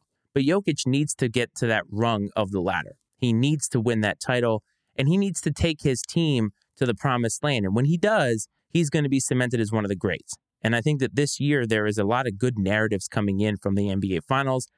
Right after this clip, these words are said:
And we're gonna see, is it gonna be the Celtics going for their, what, nineteenth championship? Is it going to be the Heat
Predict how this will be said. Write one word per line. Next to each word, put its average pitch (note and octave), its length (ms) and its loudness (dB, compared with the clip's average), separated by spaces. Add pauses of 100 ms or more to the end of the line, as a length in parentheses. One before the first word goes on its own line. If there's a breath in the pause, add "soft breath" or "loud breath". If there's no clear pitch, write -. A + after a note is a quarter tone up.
(140)
And A2 120 0
we're C3+ 100 2
gonna D3 140 0
see, A#2+ 200 0
is F#2+ 100 0
it G#2 60 -2
gonna A2+ 160 0
be B2+ 80 0
the C3 80 -2
Celtics E3 520 -2
going D3+ 220 0
for D3+ 140 -4
their, C#3 200 0
what, A#2 240 0
nineteenth B2 460 -2
championship? D#3 640 0 (260)
Is G#2+ 140 0
it G2 100 -2
going C#3 240 0
to C3+ 60 0
be C#3+ 260 0
the B2+ 140 0
Heat G3 340 0